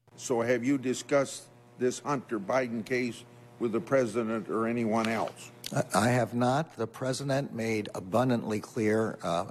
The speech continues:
Speaker 2: in every public statement before and after my nomination that, uh, decisions about investigations and prosecutions will be left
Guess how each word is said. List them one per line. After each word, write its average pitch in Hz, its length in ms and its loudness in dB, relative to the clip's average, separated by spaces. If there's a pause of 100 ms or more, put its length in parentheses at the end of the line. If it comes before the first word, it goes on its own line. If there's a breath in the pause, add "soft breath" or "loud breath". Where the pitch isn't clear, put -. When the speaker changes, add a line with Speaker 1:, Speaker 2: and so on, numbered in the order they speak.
(140)
Speaker 2:
in 92 100 -4
every 120 320 4
public 110 380 0
statement 101 480 -2
before 101 500 0
and 95 100 0
after 98 600 0
my 92 160 -2
nomination 90 760 0 (640 loud breath)
that, 95 500 0
uh, 95 60 4
decisions 127 720 2
about 95 300 2
investigations 107 960 0
and 82 120 0
prosecutions 131 1000 0
will 82 80 2
be 80 160 -2
left 101 480 0